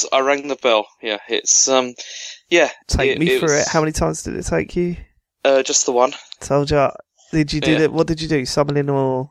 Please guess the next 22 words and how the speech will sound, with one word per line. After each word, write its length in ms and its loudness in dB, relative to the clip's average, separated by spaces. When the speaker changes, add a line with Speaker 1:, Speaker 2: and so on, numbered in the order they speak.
Speaker 2:
kindling? 400 -2
Speaker 1:
Yeah, 260 4
I, 160 2
I 140 4
did, 260 2
I 80 4
did 180 -4
the 80 -4
summoning, 460 -2
yeah. 160 2
I 80 4
did 180 -2
both, 280 2
actually. 380 0
Just 160 2
Speaker 2:
Yeah. 60 2
Speaker 1:
to 60 -6
be 80 2
on 100 0
the 60 -4
safe 260 2
side. 320 2